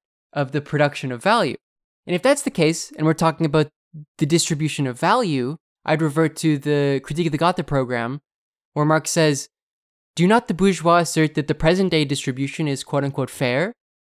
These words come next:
And is it not, in fact, the only quote unquote fair distribution on the basis of the present day mode of production?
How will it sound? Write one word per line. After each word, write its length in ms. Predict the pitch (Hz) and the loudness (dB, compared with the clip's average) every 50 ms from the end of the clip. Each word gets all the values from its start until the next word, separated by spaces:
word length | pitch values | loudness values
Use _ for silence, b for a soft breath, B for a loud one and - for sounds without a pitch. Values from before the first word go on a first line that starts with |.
| _ _ _ _ _ _ _ - | _ _ _ _ _ _ _ 0
And 100 | 165 170 | 2 2
is 100 | 180 170 | 2 2
it 80 | 170 | 2
not, 240 | 151 156 156 190 - | 2 2 2 2 2
in 120 | - 170 | 0 -4
fact, 360 | 151 - 160 156 165 - - - | 0 0 0 0 0 -2 -4 -4
the 120 | 160 156 | -2 0
only 180 | 151 151 156 143 | 0 0 -2 -2
quote 220 | - - 147 143 | -2 -4 -2 -2
unquote 280 | 151 139 - 143 127 - | -2 -4 -4 -6 -6 -6
fair 380 | - - - 143 143 165 190 | -8 -2 0 2 4 4 4
distribution 640 | 180 170 156 - - 131 127 135 165 - - 214 180 | 2 0 -4 -4 -6 -4 -2 -4 -4 -4 -2 -2 -2
on 80 | 156 | -2
the 80 | 139 131 | -2 0
basis 320 | 131 131 147 - 170 147 | -2 -2 -2 -4 -6 -8
of 60 | - | -6
the 60 | - 143 | -8 -6
present 300 | - 143 139 139 151 143 | -4 -2 -2 -2 -2 0
day 140 | 147 147 | 0 0
mode 180 | 139 135 135 131 | 0 0 -2 -4
of 60 | 127 | -4
production? 420 | - 110 - 135 139 - 220 240 | -4 -2 -2 -2 -2 -2 -4 -4